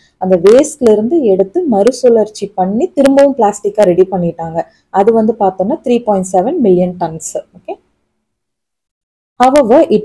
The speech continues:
was discovered that all, not all of these certificates were legitimate. So, legitimate அப்படின்னா வந்து பார்த்தோம் அப்படின்னா,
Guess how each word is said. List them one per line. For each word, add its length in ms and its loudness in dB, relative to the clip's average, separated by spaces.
was 340 0
discovered 520 0
that 300 0
all, 260 0
not 500 0
all 300 4
of 180 2
these 200 0
certificates 680 2
were 160 2
legitimate. 760 0
So, 240 0
legitimate 640 2
அப்படின்னா 380 2
வந்து 200 0
பார்த்தோம் 520 -2
அப்படின்னா, 400 -8